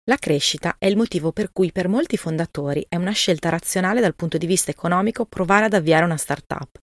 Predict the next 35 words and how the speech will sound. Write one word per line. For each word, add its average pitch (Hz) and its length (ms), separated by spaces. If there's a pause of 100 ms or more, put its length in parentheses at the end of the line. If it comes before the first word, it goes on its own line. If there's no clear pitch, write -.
(140)
La 156 120
crescita 208 460
rende 165 260
le 151 100
aziende 151 360
di - 60
successo - 540
così 170 260
preziose 143 600 (140)
che - 120
il 196 80
valore 220 240
atteso 208 420
è 165 60
alto, 220 520
sebbene 202 360
anche 190 180
il 160 60
rischio 196 320
lo 143 80
sia. 143 360 (180)
La 170 120
crescita 185 560
è - 80
il 165 80
motivo 190 340
per - 160
cui 160 160
i 147 40
V 156 80
C 170 200
vogliono 175 300
investire 156 480
nelle 151 180
start-up, - 640